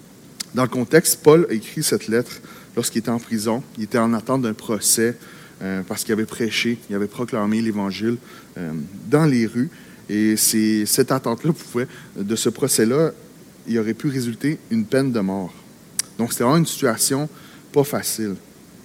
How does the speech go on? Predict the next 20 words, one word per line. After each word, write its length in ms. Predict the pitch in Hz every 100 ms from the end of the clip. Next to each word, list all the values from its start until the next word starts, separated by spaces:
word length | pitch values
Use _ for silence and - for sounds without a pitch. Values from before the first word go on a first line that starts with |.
| - - - - - - - - -
Et 80 |
Paul 240 | - 139 147
a 40 |
écrit 240 | 113 - 143
cette 220 | 123 -
lettre 400 | 120 135 - -
au 80 | 110
Fi-, 240 | 107 117 -
euh, 280 | 92 101 98
à 40 |
l'église 240 | 101 110 123
de 60 |
Philippe, 300 | 110 98 127 117
aux 20 |
Philippiens, 480 | - 110 98 117 160 - - - - -
en 160 | 147
réponse 560 | 131 165 170 160 165 139
de 60 |
leur 280 | 110 110 -
cadeau 460 | - 139 110 123